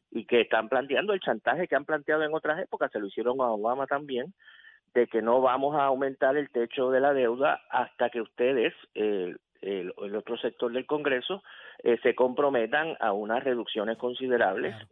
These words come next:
Speaker 1: de programas de ayuda social y de programas, eh, que ayudan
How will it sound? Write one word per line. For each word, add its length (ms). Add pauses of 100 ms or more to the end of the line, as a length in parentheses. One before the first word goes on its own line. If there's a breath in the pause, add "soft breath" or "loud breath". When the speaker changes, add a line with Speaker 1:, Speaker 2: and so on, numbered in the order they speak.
Speaker 1:
de 140
programas 680
de 160
ayuda 380
social 480
y 80
de 100
programas, 640 (420 loud breath)
eh, 320
que 180
ayudan 520